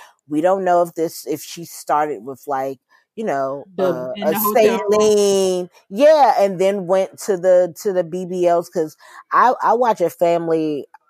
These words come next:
Speaker 1: uh, you, well, I don't watch them as that often, but they have a family vault, and the mom has been sick off and on for years. She got breast implants when she was, like, nineteen.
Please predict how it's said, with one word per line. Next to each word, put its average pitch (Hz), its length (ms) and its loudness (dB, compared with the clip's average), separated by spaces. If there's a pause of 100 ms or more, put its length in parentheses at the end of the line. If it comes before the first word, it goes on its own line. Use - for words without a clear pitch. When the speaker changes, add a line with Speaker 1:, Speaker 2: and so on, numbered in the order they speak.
(100)
Speaker 1:
uh, 143 320 2
you, 139 160 -10
well, 139 220 -2
I 175 40 2
don't 214 140 2
watch 131 220 0
them 127 100 -8
as 123 120 -12
that 123 300 0
often, 135 380 -2
but 127 180 -6
they 147 120 2
have 143 120 0
a 135 80 -8
family 131 420 -8
vault, 135 440 0 (340)
and 151 160 0
the 143 120 2
mom 160 640 2
has 151 300 -4
been 143 240 -8
sick - 420 -2 (100)
off 202 260 2
and 214 100 -2
on 208 120 0
for 202 160 -6
years. 208 220 0
She 254 160 -10
got 262 220 0
breast 170 280 0
implants 180 440 -6
when 170 100 -10
she 175 160 -8
was, 175 200 -4
like, 156 240 0
nineteen. 202 840 -6